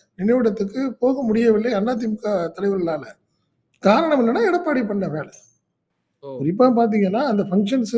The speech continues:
Speaker 1: அதாவது அந்த, இந்த நினைவு நிகழ்ச்சியில பாத்தீங்கன்னா, ஒவ்வொரு முறையும் கூப்பிடுவாங்க. அண்ணா தி மு கவ கூப்பிடுவாங்க. இல்ல நேத்து அண்ணா தி மு க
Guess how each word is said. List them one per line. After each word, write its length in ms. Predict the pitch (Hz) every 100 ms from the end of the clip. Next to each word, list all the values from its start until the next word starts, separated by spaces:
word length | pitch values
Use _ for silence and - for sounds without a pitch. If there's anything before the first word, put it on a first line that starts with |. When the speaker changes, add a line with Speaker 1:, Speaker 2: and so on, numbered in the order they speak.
| 254
Speaker 1:
அதாவது 340 | 196 226 262
அந்த, 200 | 220 202 180 160 135 - _ _ _ _ _ _
இந்த 80 | 185
நினைவு 380 | 175 233 277 262 247 226 208 196 190 180
நிகழ்ச்சியில 480 | 208 233 196 226 202
பாத்தீங்கன்னா, 380 | 180 170 214
ஒவ்வொரு 400 | 294 247 294 294
முறையும் 420 | 233 226 220 294 349 -
கூப்பிடுவாங்க. 460 | - 294 262 170 139 - _ _ _ _ _ _ _ _ _ _ 233
அண்ணா 340 | 220 220 202
தி 180 | 196 233
மு 80 | 214
கவ 220 | 202 196
கூப்பிடுவாங்க. 440 | 196 190 180 180
இல்ல 200 | 226 233
நேத்து 240 | 214 214 190
அண்ணா 160 | 226
தி 100 | 247
மு 80 |
க 80 | 240